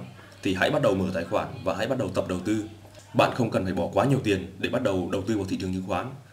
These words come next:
Thậm chí bạn chỉ cần bỏ khoảng vài trăm nghìn thôi là bắt đầu mua được cổ phiếu rồi.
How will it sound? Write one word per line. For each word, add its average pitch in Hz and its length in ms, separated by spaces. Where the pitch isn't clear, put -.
Thậm - 180
chí 107 340
bạn 104 140
chỉ - 80
cần 95 120
bỏ 95 140
khoảng 85 140
vài 101 180
trăm 120 120
nghìn 95 160
thôi 107 180
là 92 140
bắt 120 100
đầu 107 120
mua 104 160
được 98 140
cổ - 80
phiếu 92 220
rồi. 110 160